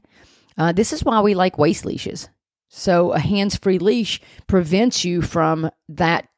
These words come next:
tense, uh, behavior or that yanking. Um, yes, I have seen clients yank with their hips, but, uh, the goal is to just know that that leash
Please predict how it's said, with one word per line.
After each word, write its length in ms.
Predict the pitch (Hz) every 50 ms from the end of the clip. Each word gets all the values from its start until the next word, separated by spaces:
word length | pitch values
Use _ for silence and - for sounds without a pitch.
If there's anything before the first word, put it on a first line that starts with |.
| _ _ -
tense, 720 | - 85 - - 185 185 - - - - - - - - - _ _ _ _ _ _ _ -
uh, 120 | - 151 147
behavior 640 | 147 156 - - 160 175 185 190 185 220 220 220 220
or 180 | - - 190 160
that 200 | 160 - - -
yanking. 540 | 156 156 143 147 143 - - 110 85 - - _ _ - - - _ -
Um, 140 | - - 127
yes, 440 | 143 156 160 165 175 - - - - - -
I 100 | 135 147
have 120 | 147 -
seen 220 | - 165 165 180
clients 440 | - - 156 160 175 185 185 - -
yank 240 | 139 139 147 165 -
with 120 | - -
their 120 | - 156 170
hips, 400 | - 151 135 - - - - - _ _ - - - - _ _ -
but, 440 | 143 156 156 147 151 - - _ _ _ _ _ _ _ _ _ _ _ _ _ _ - -
uh, 140 | 175 165 156
the 100 | 160 160
goal 300 | 147 165 175 202 214 175
is 300 | 202 190 156 151 - -
to 340 | - 196 160 160 160 175 - _ _ _ _ _ 156
just 320 | - 175 156 - - - - - - _ _ _ -
know 380 | 165 160 175 175 175 202 220 214
that 160 | 208 180 -
that 220 | 175 160 - -
leash 560 | 170 165 160 170 175 175 208 208 185 - -